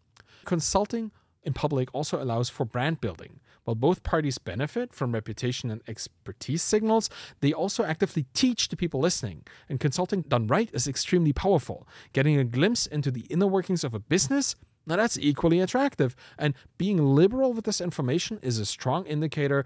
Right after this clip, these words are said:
of both parties' willingness to contribute to the knowledge production inside their community. So consulting in public definitely is a great marketing move. The folks at Ecom Crew have a podcast segment called Under the Hood,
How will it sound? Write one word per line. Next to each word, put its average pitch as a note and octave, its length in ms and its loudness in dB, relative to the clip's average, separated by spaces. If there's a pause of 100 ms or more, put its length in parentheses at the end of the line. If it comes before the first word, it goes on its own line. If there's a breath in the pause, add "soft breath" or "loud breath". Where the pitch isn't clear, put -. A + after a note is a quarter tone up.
(160 loud breath)
of - 220 -10
both C#3 300 -2
parties' C3+ 420 2
willingness F3+ 640 2
to - 140 -6
contribute E3+ 640 0
to C3+ 100 -4
the A2+ 120 -4
knowledge D#3+ 460 -2
production B2+ 480 -6 (280 loud breath)
inside F3 500 2
their B2+ 100 -4
community. F#2 540 -8 (420 loud breath)
So - 140 -2
consulting A#3 480 2
in G3 80 0
public E3 340 0
definitely C3 420 0
is A#2 140 -4
a A2 40 -6
great G#2+ 220 -2
marketing F#2 520 -4
move. - 320 -20 (240 loud breath)
The - 80 -4
folks C#3 340 2
at B2 200 -4
Ecom G3 440 -2
Crew F#2+ 380 -8 (240 loud breath)
have A#2+ 480 2
a B2+ 80 -6
podcast F#3 540 -2
segment A#2+ 420 -4
called B2+ 240 0 (160)
Under F3+ 240 2
the C#3 140 4
Hood, C3 360 4